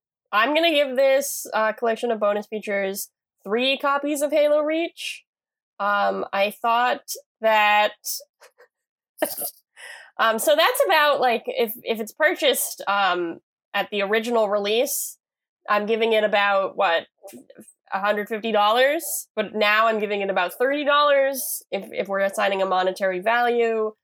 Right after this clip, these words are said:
Um, I thought that, like, what we've said already, I thought that there were some,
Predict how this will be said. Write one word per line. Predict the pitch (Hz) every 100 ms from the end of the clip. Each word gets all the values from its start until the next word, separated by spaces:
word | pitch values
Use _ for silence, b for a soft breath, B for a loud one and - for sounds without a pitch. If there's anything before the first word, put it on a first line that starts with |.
| _ _ -
Um, | 202 208 196 185 175 -
I | 214 220
thought | - 277 277 226
that, | 233 233 240 233 233 - _ _ _ _ _ -
like, | 233 214 _ _ _ _ _
what | 254 311
we've | 339 339
said | - 311 320
already, | 302 302 320 269 320
I | 196
thought | 220 214 -
that | 247 240 233
there | 220 233
were | 240
some, | 233 269 247 226 226 226 226